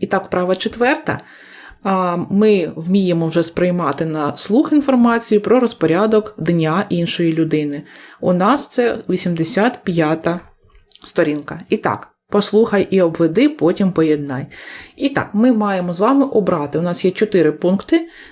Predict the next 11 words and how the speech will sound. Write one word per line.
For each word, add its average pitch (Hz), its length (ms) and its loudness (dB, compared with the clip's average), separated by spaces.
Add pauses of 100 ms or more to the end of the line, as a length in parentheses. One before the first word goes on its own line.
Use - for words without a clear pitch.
нам 220 200 4
необхідно 247 540 2
обрати 190 380 0
правильний 151 600 -2
пункт. 135 440 -4 (240)
У 220 60 -2
даному 233 300 2
випадку 185 400 2
у 180 40 0
нас 175 260 -4
picture 156 500 -2